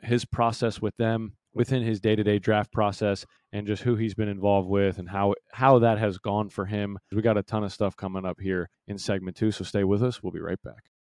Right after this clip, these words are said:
All right, welcome back into episode six of the Gimme Timmy podcast with Drew Timmy and Noah Bono. Please remember to subscribe to the podcast if you haven't already. Man, it's crazy that we're already on episode six. We're really moving and grooving out here, Drew. Um,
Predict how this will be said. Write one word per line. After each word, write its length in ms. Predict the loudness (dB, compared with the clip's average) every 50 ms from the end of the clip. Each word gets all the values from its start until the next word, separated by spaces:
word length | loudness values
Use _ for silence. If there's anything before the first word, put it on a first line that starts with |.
| _ _ _ _ _ _ _ _ _ 6
All 80 | 8 10
right, 140 | 12 12
welcome 280 | 12 10 10 8 6 6
back 180 | 8 6 6 6
into 340 | 2 2 4 6 6 6
episode 500 | 6 6 2 2 2 6 8 8 8 6
six 500 | 2 -4 2 6 6 6 6 2 -8 -8 -8 -8 -2 0
of 120 | 2 2
the 80 | 2 2
Gimme 260 | 2 4 4 2 2
Timmy 240 | 2 2 2 2 4
podcast 640 | 6 6 6 6 6 4 2 4 6 6 6 4 2
with 140 | 0 -2 2
Drew 140 | 2 2
Timmy 320 | 4 4 2 4 4 4 4
and 100 | 4 4
Noah 220 | 4 6 6 4
Bono. 560 | 4 4 2 4 4 4 4 6 6 4 4 0 -8 -8 0
Please 200 | 4 4 4 6
remember 280 | 6 4 6 6 4 4
to 160 | 4 2 2
subscribe 720 | 2 2 0 0 -2 2 4 4 6 6 4 4 2 0
to 160 | -4 -2 0
the 100 | 0 0
podcast 640 | 2 4 4 4 2 2 0 0 2 2 2 2 -2
if 100 | -6 -4
you 100 | -2 -2
haven't 280 | 0 0 0 0 0 -2
already. 460 | -2 -2 0 2 2 2 2 2 2
Man, 320 | 2 0 0 0 -2 -4
it's 160 | -6 -8 -10 0
crazy 260 | 2 2 2 4 4
that 140 | 4 4 4
we're 120 | 6 6
already 200 | 6 6 6 4
on 160 | 2 -2 -2 -2
episode 440 | -2 -4 -4 -2 0 0 -2 -2
six. 320 | -2 0 0 0 0 -2 -4
We're 80 | 0
really 240 | 2 4 6 6 6
moving 340 | 8 8 8 8 8 6 -2
and 100 | -2 2
grooving 300 | 6 6 6 6 6 2
out 160 | -2 -2 -2
here, 220 | 0 0 0 0 0
Drew. 380 | 0 0 2 2 2 0 -4 _ -4
Um, 640 | -2 0 0 2 0 0 -2 -4 -6 -10 -12 -12 -18